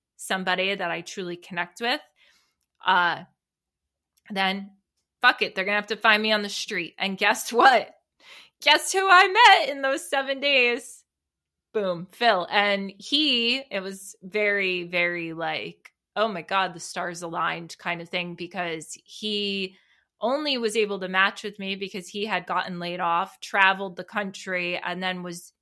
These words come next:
just arriving home to temporarily stay at his parents' house. His parents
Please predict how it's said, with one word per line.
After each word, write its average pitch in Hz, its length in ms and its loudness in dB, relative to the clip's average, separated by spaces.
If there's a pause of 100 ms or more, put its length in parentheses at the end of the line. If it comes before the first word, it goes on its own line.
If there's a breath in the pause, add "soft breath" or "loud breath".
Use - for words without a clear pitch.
just 214 400 -2
arriving 190 500 0
home 190 640 -2 (460 loud breath)
to 220 200 -6
temporarily 190 760 -4
stay 175 260 -6
at 165 60 -6
his 165 160 -12
parents' 220 400 -4
house. 175 320 -2
His - 160 -16
parents 185 460 -6